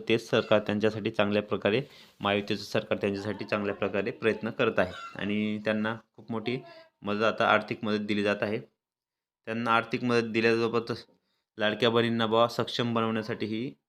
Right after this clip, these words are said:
मदत आहे. त्यांचं आरोग्य आणि त्यांना जी सक्षम बनवण्यासाठी ही मदत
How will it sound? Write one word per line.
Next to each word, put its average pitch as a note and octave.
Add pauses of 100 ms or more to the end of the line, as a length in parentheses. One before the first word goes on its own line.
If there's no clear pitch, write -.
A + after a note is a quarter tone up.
(120)
मदत G#2+
आहे. A2 (800)
त्यांचं A2+
आरोग्य A2+
आणि A#2+ (1500)
त्यांना G#2+
जी A2
सक्षम A2+
बनवण्यासाठी G#2+
ही A2
मदत G#2